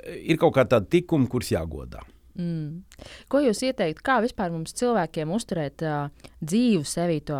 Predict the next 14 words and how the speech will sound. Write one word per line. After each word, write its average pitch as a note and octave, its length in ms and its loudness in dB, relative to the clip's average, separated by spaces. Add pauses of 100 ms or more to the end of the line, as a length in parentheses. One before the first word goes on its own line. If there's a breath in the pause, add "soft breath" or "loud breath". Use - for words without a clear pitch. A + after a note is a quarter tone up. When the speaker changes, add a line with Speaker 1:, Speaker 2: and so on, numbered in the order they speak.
Speaker 2:
mūžīgo D#3+ 480 -2
zinātkāres, C#3+ 960 -2
atvērtības C#3+ 880 -4 (140)
sajūtu, C#3 760 -4
to C3 140 -10 (100)
darbošanās D3+ 800 -2
rosīgumu? D#3 680 -4
Kā, F3 320 -8
kā G#3+ 240 -4
neļauties F3+ 440 -4
tai C#3 140 -10
sajūtai, F3+ 420 -6
ka D#3 140 -12
gribās F#3 380 -6